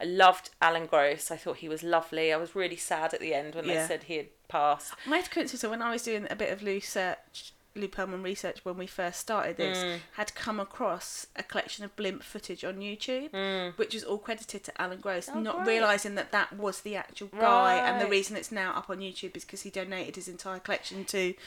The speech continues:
Speaker 2: the university.
Speaker 1: Yeah.
Speaker 2: Um, I, I
Speaker 1: Oh,
Speaker 2: absolutely
Speaker 1: man.
Speaker 2: adored the film.
Speaker 1: Yeah.
Speaker 2: I think maybe it's aimed at someone with not quite as an extensive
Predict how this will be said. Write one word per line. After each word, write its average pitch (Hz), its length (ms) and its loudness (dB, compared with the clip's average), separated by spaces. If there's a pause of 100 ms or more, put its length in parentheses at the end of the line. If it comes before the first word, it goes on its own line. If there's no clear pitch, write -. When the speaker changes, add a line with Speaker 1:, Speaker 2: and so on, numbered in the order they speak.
(220)
Speaker 2:
the - 100 -6
university. 190 880 0
Speaker 1:
Yeah. 175 360 -8 (320)
Speaker 2:
Um, 175 240 -2 (260)
I, 277 420 6
I 262 200 6
Speaker 1:
Oh, - 20 6
Speaker 2:
absolutely 233 460 2
Speaker 1:
man. 208 80 0
Speaker 2:
adored 196 260 4
the 190 80 -10
film. 170 320 -2
Speaker 1:
Yeah. 175 260 6
Speaker 2:
I 208 220 8 (340)
think 208 480 2
maybe 208 680 2 (440)
it's - 240 2
aimed 202 240 2
at - 120 -2
someone 196 500 -2
with 196 180 -2
not 208 280 0
quite 202 240 0
as 196 80 -4
an 196 80 -6
extensive - 520 8